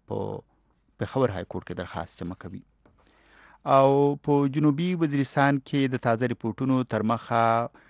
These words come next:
د ځمکې ښخ یو ماین چاودنه کې دوه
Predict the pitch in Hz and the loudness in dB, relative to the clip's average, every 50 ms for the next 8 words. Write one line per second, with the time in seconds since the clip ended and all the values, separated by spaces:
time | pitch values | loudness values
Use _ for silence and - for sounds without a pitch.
0 | _ _ _ _ - 117 104 117 113 110 110 110 110 104 104 123 131 - - 127 | _ _ _ _ -14 -8 -2 0 2 2 2 2 0 0 0 -2 -2 -2 -2 -4
1 | 110 104 - 127 123 117 - - - 120 113 101 101 98 101 104 101 - - - | -4 -4 -4 -6 -6 -6 -8 -8 -6 -4 -4 -2 -2 -2 -2 -4 -6 -8 -8 -6
2 | 98 90 95 92 117 123 143 139 135 _ - - - 143 139 135 135 131 131 135 | -6 -4 -2 0 0 2 2 0 -2 _ -10 -10 -6 -2 -2 0 0 -2 -2 -4
3 | - _ - 131 117 123 127 131 127 | -8 _ -16 -14 -6 0 2 4 6